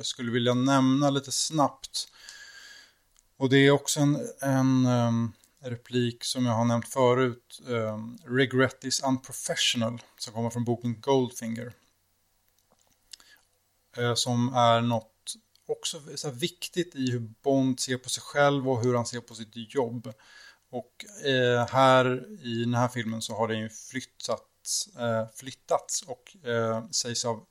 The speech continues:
M istället. Men den skapar ändå någon,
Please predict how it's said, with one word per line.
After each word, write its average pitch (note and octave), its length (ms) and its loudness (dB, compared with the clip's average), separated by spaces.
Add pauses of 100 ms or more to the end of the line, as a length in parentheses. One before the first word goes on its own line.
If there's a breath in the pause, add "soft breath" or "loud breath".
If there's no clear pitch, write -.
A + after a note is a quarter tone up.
M D#3+ 340 0
istället. A#2+ 580 -8 (500 loud breath)
Men B2+ 440 4 (400)
den C3+ 160 -2
skapar C#3 360 2
ändå C#3 280 2
någon, B2+ 300 2